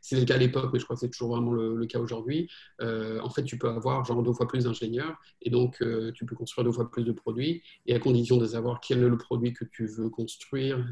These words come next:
et, euh, et, euh, que tu co-, tu vois, que tu connais suffisamment ton marché pour savoir que tu, tu as un product market fit et que tu construis le produit que les gens veulent. En fait, les, en fait, les, les sociétés européennes ont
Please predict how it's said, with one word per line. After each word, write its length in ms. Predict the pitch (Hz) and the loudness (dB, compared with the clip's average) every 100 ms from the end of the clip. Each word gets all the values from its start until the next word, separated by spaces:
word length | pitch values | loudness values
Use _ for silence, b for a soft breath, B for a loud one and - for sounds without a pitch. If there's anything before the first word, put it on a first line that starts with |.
| 127 | -6
et, 420 | 127 120 113 113 | -2 0 0 -4
euh, 500 | 110 110 110 110 107 - - | -6 -8 -8 -8 -8 -12 -4
et, 320 | 117 110 110 | -2 -2 -4
euh, 340 | 110 - 107 107 | -8 -12 -14 -14
que 120 | 117 | -14
tu 100 | - | -8
co-, 360 | - 117 113 123 _ | -2 -2 -2 -8 _
tu 80 | - | -6
vois, 80 | 117 | -6
que 100 | - | -6
tu 140 | - | -8
connais 180 | - 123 | 0 0
suffisamment 360 | 123 117 120 120 | 0 -2 -2 -2
ton 100 | 117 | -4
marché 340 | 120 117 123 | -4 -2 -2
pour 140 | 123 | -2
savoir 280 | - 117 117 - | -6 -6 -6 -8
que 220 | 117 110 110 | -8 -8 -10
tu, 260 | - 113 | -8 -8
tu 100 | 110 | -6
as 40 | 113 | -8
un 80 | 113 | -8
product 340 | - 113 110 | -8 -8 -8
market 260 | 123 - 113 | -10 -8 -12
fit 240 | - 123 123 | -4 -4 -4
et 60 | |
que 40 | - | -10
tu 220 | 113 110 | -10 -8
construis 300 | - 117 120 | -8 -6 -6
le 60 | |
produit 260 | 117 120 113 | -6 -6 -8
que 100 | - | -6
les 140 | 113 | -8
gens 240 | 117 117 117 | -6 -6 -4
veulent. 260 | 135 160 156 B B | 0 -2 -4 B B
En 60 | - | 0
fait, 160 | 156 147 | 2 2
les, 160 | 123 | 0
en 80 | - | 0
fait, 180 | - 175 | -2 -2
les, 160 | 131 120 | 2 0
les 120 | 123 | 0
sociétés 260 | 127 123 123 | -4 -2 0
européennes 440 | 117 117 113 165 | 2 0 0 2
ont 300 | 120 117 120 | 2 0 -4